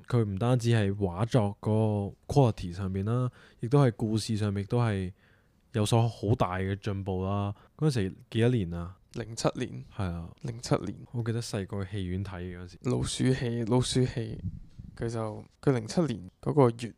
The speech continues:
Speaker 2: 尾嗰個票房已經到咗兩億
Speaker 1: 哇，
Speaker 2: 美金。
Speaker 1: 真係。嗱，如果 Pixar 入邊有咁多部作品啦，咁有邊啲係佳作啦？有邊啲係劣作？你可以講劣作先嘅。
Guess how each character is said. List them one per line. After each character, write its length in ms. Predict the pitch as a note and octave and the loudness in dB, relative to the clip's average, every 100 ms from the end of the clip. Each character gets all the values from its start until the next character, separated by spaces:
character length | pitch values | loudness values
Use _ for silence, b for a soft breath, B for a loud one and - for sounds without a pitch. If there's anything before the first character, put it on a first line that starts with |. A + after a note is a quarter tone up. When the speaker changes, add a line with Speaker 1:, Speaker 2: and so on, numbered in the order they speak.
| - | -10
Speaker 2:
尾 120 | A#2 G#2 A2+ A2+ | -10 -8 -8 -4
嗰 160 | A#2+ | -2
個 420 | B2 A#2+ A2+ A2+ A2+ | 0 -2 -2 -8 -10
票 200 | - A2+ | -4 -4
房 280 | A2 G#2+ - | -2 -8 -12
已 40 | G#2+ | -10
經 180 | A2+ A#2+ | -8 -6
到 120 | A#2 | -6
咗 280 | G#2+ G#2+ A#2+ B2+ _ | -6 -8 -10 -12 _
兩 240 | A2 G#2 A#2 | -8 -6 -6
億 120 | - - - - - - | -8 -10 -20 -20 -20 -12
Speaker 1:
哇， 260 | A#2+ G#2+ F#2+ | -4 -4 -4
Speaker 2:
美 120 | A2+ | -6
金。 140 | A#2+ | 0
Speaker 1:
真 80 | A#2 | 2
係。 500 | G#2 G2 G2 - - - - | 2 -2 -6 -12 -16 -18 -6
嗱， 260 | D3+ G2+ F2 - _ | -2 0 -2 -10 _
如 180 | B2 A2+ | 0 4
果 360 | A2+ B2 D#3 - _ - | 6 6 4 0 _ 4
Pixar 460 | A#3 - A#2+ D#2 - _ _ | 4 6 0 0 -8 _ _
入 100 | B2 | 0
邊 300 | A2+ G#2+ G2+ b b b b b - | 2 2 0 b b b b b 2
有 160 | C3+ | 4
咁 180 | D3+ D3+ | 4 4
多 120 | G3 | 6
部 160 | F3 A2 | 6 6
作 160 | A2+ | 4
品 180 | A2 G2 | 2 0
啦， 340 | A2+ A#2 A#2 A#2+ _ - | 2 2 2 -2 _ -2
咁 380 | A#2+ C3 D3+ - _ | 0 2 0 -4 _
有 160 | C#3 C3 | 0 2
邊 280 | F#3+ F#3+ E3+ | 6 6 6
啲 180 | G3 E3 | 6 8
係 240 | B2+ G2 - | 8 4 2
佳 280 | D3+ C3+ B2 B2+ | 2 4 4 4
作 360 | - G2 G2+ | 4 4 2
啦？ 400 | G#2 G#2 G#2 G#2 - _ _ - | 0 0 -2 -6 -10 _ _ -6
有 100 | B2 | 2
邊 180 | C3+ C#3+ | 4 4
啲 100 | B2+ | 4
係 20 | |
劣 200 | G2+ F2+ - | 4 0 0
作？ 200 | F#2+ F#2+ | -2 4
你 80 | C3+ | 8
可 180 | E3+ | 10
以 120 | E3 B2+ | 10 8
講 260 | A2+ A#2+ | 6 6
劣 100 | A#2+ | 6
作 240 | F#2+ G#2 F#2+ | 4 2 0
先 180 | - A2 | -2 -2
嘅。 160 | G2+ | -2